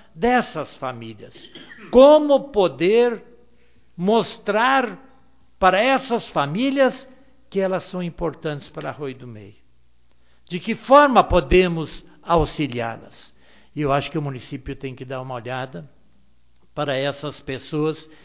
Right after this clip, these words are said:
que não vão lá fazer a sua inscrição porque não são do Bolsa Família, que não vão lá fazer a inscrição porque não tem o Cadastro Único. Então,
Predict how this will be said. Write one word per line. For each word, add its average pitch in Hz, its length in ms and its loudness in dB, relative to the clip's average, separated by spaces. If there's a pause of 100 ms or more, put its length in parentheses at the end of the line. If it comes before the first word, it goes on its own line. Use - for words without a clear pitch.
(200)
que 226 80 -2
não 262 180 0
vão 262 280 6
lá 247 160 8
fazer 185 360 2
a 165 60 -2
sua 180 200 -4
inscrição 170 540 -4
porque 208 300 -4
não 220 140 -4
são 208 180 -4
do 208 80 -6
Bolsa 202 340 -2
Família, 156 460 -4 (260)
que 247 160 -4
não 277 240 2
vão 277 240 6
lá 233 140 6
fazer 185 500 0 (140)
a 175 140 -6
inscrição 175 520 -4
porque 214 300 -2
não 233 160 -2
tem 226 140 0
o - 20 -6
Cadastro 214 500 -2
Único. 139 300 -12 (680)
Então, 196 300 -8